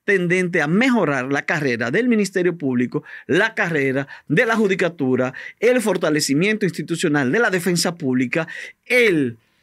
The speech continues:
fortalecimiento institucional de la institución que busca los mecanismos de prueba de manera científica como el inasif. Yo he visto el sistema penitenciario totalmente paralizado,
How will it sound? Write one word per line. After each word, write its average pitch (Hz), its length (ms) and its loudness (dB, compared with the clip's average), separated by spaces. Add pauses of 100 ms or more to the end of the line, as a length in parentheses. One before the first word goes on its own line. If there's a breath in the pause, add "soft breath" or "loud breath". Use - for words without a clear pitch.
fortalecimiento 190 920 0
institucional 180 1000 0
de 160 640 0 (160 loud breath)
la 156 120 -2
institución 170 840 0
que 156 160 -2
busca 175 540 2
los 143 160 0
mecanismos 170 560 0
de 180 100 0
prueba 196 320 2
de 143 60 2
manera 160 260 0
científica 190 560 -2
como 170 200 0
el 180 80 0
inasif. 190 460 0 (240 loud breath)
Yo 180 160 2
he 220 60 4
visto 247 300 0
el 202 60 2
sistema 208 460 -2
penitenciario 185 680 -2
totalmente 196 640 -2 (500)
paralizado, 226 880 0